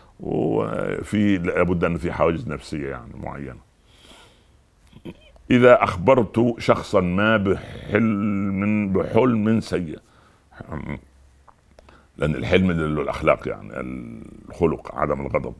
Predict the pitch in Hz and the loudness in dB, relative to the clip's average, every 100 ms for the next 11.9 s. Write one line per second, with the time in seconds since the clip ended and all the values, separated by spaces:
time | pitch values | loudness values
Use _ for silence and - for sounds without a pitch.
0 | - - 67 69 90 90 82 76 73 73 | -12 -8 -8 -2 2 4 2 0 -2 -2
1 | 76 80 80 64 67 69 71 82 76 - | 0 0 0 -6 -12 -8 -4 -4 -4 -14
2 | - - _ _ 71 69 - 67 62 64 | -20 -20 _ _ -6 -6 -6 -10 -8 -8
3 | 64 78 85 78 78 80 98 - - - | -6 0 0 2 -2 -2 -4 -8 -20 2
4 | 104 113 117 117 - 101 110 95 92 82 | 6 8 8 6 4 4 4 2 -6 -8
5 | - - 104 104 101 92 85 76 76 69 | -10 0 4 4 4 2 -2 -6 -8 -10
6 | 62 - - _ _ - 104 98 - 92 | -10 -14 -16 _ _ -4 0 0 2 4
7 | 113 120 - - - _ 80 80 92 90 | 6 4 -2 -20 -20 _ -4 -2 2 2
8 | 87 82 82 - 80 80 - - - - | 2 2 0 0 -2 -2 -8 -20 -20 -14
9 | 151 247 247 156 107 101 90 90 92 107 | 2 6 6 4 2 2 0 0 4 6
10 | 123 190 240 - 143 160 160 113 117 107 | 10 8 8 4 4 6 6 4 2 2
11 | 101 107 92 78 85 - 104 - 98 | 0 -2 -2 -2 -4 -2 -4 2 2